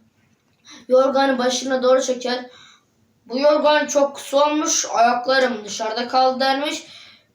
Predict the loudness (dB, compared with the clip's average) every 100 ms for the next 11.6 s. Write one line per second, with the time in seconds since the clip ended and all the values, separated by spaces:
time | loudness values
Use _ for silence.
0 | _ _ _ -20 -16 -6 -2 -2 -4 -10
1 | _ -8 -2 0 2 0 -2 -4 -6 -8
2 | -14 _ _ _ _ _ _ _ -4 0
3 | 0 2 0 0 -2 0 0 -2 0 2
4 | 2 2 2 0 0 -2 -4 -12 0 4
5 | 4 0 -4 -4 -4 -12 -20 _ -10 -2
6 | 0 0 0 0 2 0 -2 -6 -6 -2
7 | -2 -2 -4 -6 -6 -6 -8 -12 -16 -20
8 | -6 -2 0 0 0 2 2 2 0 -4
9 | -6 -10 -12 -12 -10 -10 -10 -14 -8 2
10 | 2 2 0 -2 -6 -8 -2 0 0 -2
11 | -4 -6 -12 -10 -6